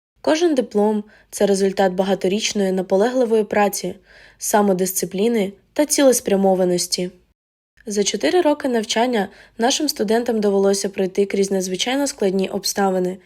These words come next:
дистанційна освіта через пандемію ковід дев'ятнадцять,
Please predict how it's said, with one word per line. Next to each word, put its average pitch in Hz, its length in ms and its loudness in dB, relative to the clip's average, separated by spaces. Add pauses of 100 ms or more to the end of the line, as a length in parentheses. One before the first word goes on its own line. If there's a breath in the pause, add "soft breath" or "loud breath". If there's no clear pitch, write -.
(280 soft breath)
дистанційна 233 640 0
освіта 226 400 -2
через 208 300 0
пандемію 214 600 0
ковід 208 340 2
дев'ятнадцять, 202 760 0